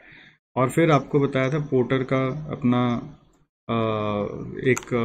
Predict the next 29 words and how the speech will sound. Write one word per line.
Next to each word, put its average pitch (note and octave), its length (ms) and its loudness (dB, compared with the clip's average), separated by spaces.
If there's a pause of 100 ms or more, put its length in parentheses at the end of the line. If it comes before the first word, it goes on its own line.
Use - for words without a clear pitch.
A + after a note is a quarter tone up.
(320)
competitive A#2 500 2
advantage A#2 640 2 (1040)
का B2+ 80 0
model A#2+ 360 4
होता A2+ 300 0
है, C#3+ 200 -2 (520)
जिसमें C3+ 800 4
बोलता A#2+ 300 2
है C3+ 60 0
वो C#3+ 140 0
competitive B2 460 2
advantage A#2+ 460 2
achieve C3 360 -2
करने B2 220 2
का D3+ 100 0
तीन C#3 300 0
तरीका A2+ 280 -2
है, A2 60 -2
इसको A2+ 220 -6
Three C3+ 300 -2
generic B2+ 420 -2
strategy A#2+ 580 -2
भी A#2+ 80 0
बोलते G#2+ 300 -4
हैं। D3 320 -6
एक B2+ 180 -2
होता B2 260 -4
है C3 200 -4
आपका C3 540 -6